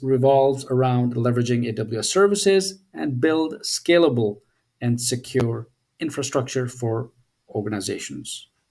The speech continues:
The responsibilities of a cloud engineer are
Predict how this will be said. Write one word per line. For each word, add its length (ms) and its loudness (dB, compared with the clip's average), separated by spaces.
The 80 -4
responsibilities 1000 4
of 120 -2
a 60 0
cloud 360 -2
engineer 520 -8
are 540 -2